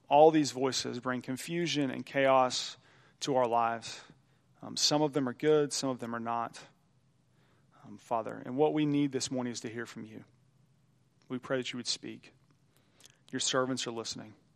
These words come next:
Give us ears to hear, eyes to see, minds to understand, and hearts to believe. We pray this in Jesus' name.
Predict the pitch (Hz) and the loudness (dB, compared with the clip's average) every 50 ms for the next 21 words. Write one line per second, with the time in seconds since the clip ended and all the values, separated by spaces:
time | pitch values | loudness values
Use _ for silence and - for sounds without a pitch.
0 | _ _ _ _ _ _ _ _ _ _ _ _ - _ _ _ _ - - 135 | _ _ _ _ _ _ _ _ _ _ _ _ -20 _ _ _ _ -6 -4 -4
1 | 135 127 - - 135 135 143 143 127 - 156 127 107 107 - 104 110 - _ _ | -2 -2 -2 -2 0 0 0 0 -2 -2 -6 -6 -6 -8 -12 -12 -14 -16 _ _
2 | _ _ _ _ _ _ _ _ _ - _ _ _ _ _ - 127 127 127 127 | _ _ _ _ _ _ _ _ _ -20 _ _ _ _ _ -2 0 0 0 0
3 | 123 - 135 - - - 107 110 107 - _ _ _ _ _ _ _ _ _ _ | -2 -4 -4 -4 -6 -8 -10 -16 -18 -20 _ _ _ _ _ _ _ _ _ _
4 | _ - _ _ _ _ _ _ - _ - - 127 131 135 139 143 131 - 151 | _ -20 _ _ _ _ _ _ -20 _ -8 0 2 4 4 4 2 2 0 -2
5 | 143 147 143 - - 120 110 107 107 107 - - - _ _ _ _ _ _ _ | -2 -2 -2 -4 -4 -8 -12 -12 -16 -18 -20 -20 -20 _ _ _ _ _ _ _
6 | _ - 127 117 - 120 120 117 - - 123 117 113 110 104 104 - - - - | _ -16 -14 -6 -4 -4 -4 -4 -6 -8 -8 -8 -8 -10 -12 -14 -18 -20 -20 -20
7 | _ _ _ _ _ _ _ _ _ - - _ _ - - - 131 - - 147 | _ _ _ _ _ _ _ _ _ -20 -20 _ _ -18 -10 -10 -8 -2 0 2
8 | 135 135 131 127 - 131 117 - - 127 120 113 123 - - 120 110 113 110 113 | 2 2 2 0 -2 -4 -4 -6 -6 -6 -6 -6 -6 -6 -6 -6 -10 -10 -12 -16